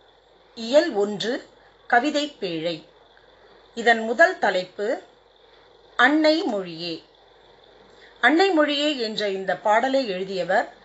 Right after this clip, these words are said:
பாவலரேறு பெருஞ்சித்திரனார். பெருஞ்சித்திரனாரின் இயற்பெயர் துரைமாணிக்கம் என்பதாகும். இவர் எழுதிய கனிச்சாறு என்ற தொகுப்பிலிருந்து இரண்டு தலைப்புகளில்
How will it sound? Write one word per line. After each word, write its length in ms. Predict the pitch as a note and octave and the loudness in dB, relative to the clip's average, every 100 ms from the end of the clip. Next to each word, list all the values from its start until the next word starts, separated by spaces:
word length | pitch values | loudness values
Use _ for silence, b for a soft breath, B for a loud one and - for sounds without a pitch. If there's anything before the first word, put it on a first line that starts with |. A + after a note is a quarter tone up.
| B B B - | B B B 4
பாவலரேறு 960 | B3+ D4+ E4 E4 D#4+ G#3+ G3 G3 D#4+ - | 8 8 6 4 4 2 0 -2 -6 -4
பெருஞ்சித்திரனார். 1000 | A3+ C#4 C4+ F#3 - E3 D#3 E3 E3 D#3 - _ _ b b b b _ - - | -2 -2 -6 -10 -8 -6 -6 -4 -4 -6 -12 _ _ b b b b _ -4 6
பெருஞ்சித்திரனாரின் 1120 | D#4 G4+ G4 D#4+ D4+ C4 A#3 G#3 F3+ E3+ D4 - | 6 6 0 -6 -4 -2 0 0 -2 -4 -10 -14
இயற்பெயர் 880 | G#3 G#3 D4 D4+ A#3 F3 E3+ A3 - - _ _ _ - F3+ | -6 4 4 4 0 0 0 -2 -4 -20 _ _ _ -14 -2
துரைமாணிக்கம் 960 | D4 E4 F4 C#4 A3+ G3 F#3 A3 D#4 | 2 2 2 0 0 -2 -4 -4 -2
என்பதாகும். 840 | G3+ F#3 G3 F#3 E3+ D#3 D#3 F3 D#3+ - - - b b b b - | -4 -2 -2 -2 -2 -6 -8 -10 -12 -18 -20 -20 b b b b -8
இவர் 460 | C4+ A3+ A#3 - - | -2 4 4 4 -4
எழுதிய 720 | - A#3 D#4 C#4+ G#3 F#3 A3 E4 _ _ _ _ - | -4 -2 -2 -6 -6 -4 -4 -8 _ _ _ _ 2
கனிச்சாறு 760 | C#4 F4 - F4 D#4+ D#4 F4+ | 2 2 -2 0 2 2 0
என்ற 260 | C#4+ A3+ G3+ | -4 -4 -6
தொகுப்பிலிருந்து 1160 | G3 G3+ C#4 - B3+ F#3+ F3+ F3 F3+ B3+ - - b b b b | -8 -8 -10 -10 -6 -6 -6 -8 -6 -6 -8 -18 b b b b
இரண்டு 480 | B3 F4 F#4+ G4 G4 | 0 4 6 4 0
தலைப்புகளில் 800 | A#3+ G#3 B3 B3 G3 F3 A#3+ | 0 -2 -4 -8 -8 -8 -12